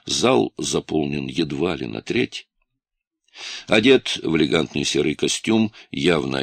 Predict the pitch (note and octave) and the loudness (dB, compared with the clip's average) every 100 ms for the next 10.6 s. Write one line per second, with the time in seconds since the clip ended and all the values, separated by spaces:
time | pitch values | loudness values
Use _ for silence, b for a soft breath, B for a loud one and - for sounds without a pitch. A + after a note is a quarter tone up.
0 | - E2+ D2 B1+ G#1+ B1+ A1 A1 - - | -2 -2 -2 -2 -2 -4 -4 -4 -4 -4
1 | - B2 B2 B B E2 E2 D#2 - E2 | 0 2 0 B B 0 2 2 0 0
2 | D2 D2 D2+ C2+ A#1 B1 B1+ C#2 - - | 0 -2 -2 -4 -2 0 0 0 -2 -2
3 | - B2+ A#2 B2+ B2+ B - E2+ C#2 - | -2 0 4 4 2 B -6 -4 -2 2
4 | - - C2+ C#2 - D#2+ D#2+ D#2+ - - | 2 2 -2 -6 -4 -6 -4 -6 -8 -8
5 | A#1+ A#1 - _ _ _ _ B B - | -8 -8 -12 _ _ _ _ B B -6
6 | E2+ F#2 E2+ - E2+ - D2 E2 D2 - | 0 2 2 2 0 0 0 0 0 0
7 | D2 B1+ B1 E2+ E2+ D#2+ F2 F#2 F2 - | 0 -2 -2 0 2 2 2 2 2 0
8 | - D#2 D2 D2+ C#2+ C2 D#2 - C#2+ C2+ | 0 0 0 -2 -2 -2 -2 -2 -6 -4
9 | - - C#2 - C#2 - E2 E2 - D2 | -6 -2 -4 -2 -4 -2 -4 -2 0 0
10 | C2+ F#2+ F2+ D#2+ G2 G#2 | 2 4 4 4 0 -2